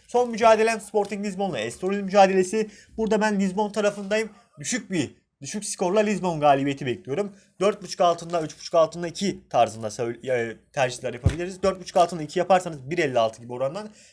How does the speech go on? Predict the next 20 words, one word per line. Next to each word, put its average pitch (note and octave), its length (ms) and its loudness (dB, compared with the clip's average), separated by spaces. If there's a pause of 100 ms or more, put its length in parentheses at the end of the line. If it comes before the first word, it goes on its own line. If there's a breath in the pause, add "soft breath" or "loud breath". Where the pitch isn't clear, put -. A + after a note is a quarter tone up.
Çünkü G3+ 200 -14
iki G3 160 -10
sezon, G#3+ 360 0
iki A3+ 180 -10
maçtır G#3 300 0
yenilen F#3 440 0
bir G#3 160 0 (1000 soft breath)
Sporting E3+ 500 -2
Lisbon D#3+ 280 -2
takımı D#3+ 300 -4
var. F3 200 4 (220 loud breath)
Estoril F3+ 420 0
ile G3 80 0
oynayacaklar F#3+ 460 0
Lisbon'a D#3+ 340 -6
göre B2+ 160 -2
zaten B2+ 360 4
zayıf D3+ 240 -6
bir - 40 -20
takım. - 360 -4